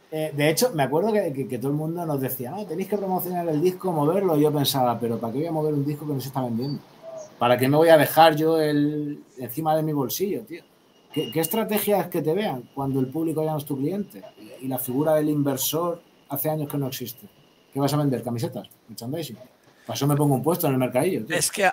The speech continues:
Speaker 2: al, eh, fíjate que eso que acabas de decir es otro punto importante, porque yo he hablado con muchas bandas últimamente, bueno, y te dicen eso, que bueno, que, que lo suben a Spotify, lo suben donde sea, pero que ellos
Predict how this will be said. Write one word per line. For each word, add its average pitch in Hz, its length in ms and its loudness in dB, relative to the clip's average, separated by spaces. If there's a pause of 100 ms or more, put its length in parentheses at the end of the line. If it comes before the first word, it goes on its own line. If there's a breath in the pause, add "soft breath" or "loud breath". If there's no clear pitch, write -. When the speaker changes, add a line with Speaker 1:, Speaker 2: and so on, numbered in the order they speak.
(100)
Speaker 2:
al, 143 340 4
eh, 131 180 0
fíjate 160 600 2
que 151 80 -4
eso 143 160 -4
que 139 60 2
acabas 143 200 4
de 139 80 0
decir 143 480 0
es 123 140 -8
otro 131 200 -4
punto 135 280 -6
importante, 123 580 0
porque 113 200 -10
yo 113 60 -6
he 120 40 -2
hablado 123 140 0
con 120 300 -6
muchas 117 240 -10
bandas 123 360 0 (240)
últimamente, 120 560 -4
bueno, 117 260 -6
y 143 100 -6
te 127 120 0
dicen 135 300 0
eso, 120 280 0 (420 loud breath)
que 143 140 4
bueno, 160 400 4
que, 127 440 2 (420)
que 113 720 -4 (1400 loud breath)
lo 139 100 -2
suben 135 260 -2
a 160 40 2
Spotify, 185 480 -2
lo 147 100 -2
suben 127 240 -10
donde 156 220 -2
sea, 185 360 2
pero 131 220 -4
que 131 80 -4
ellos 143 160 -2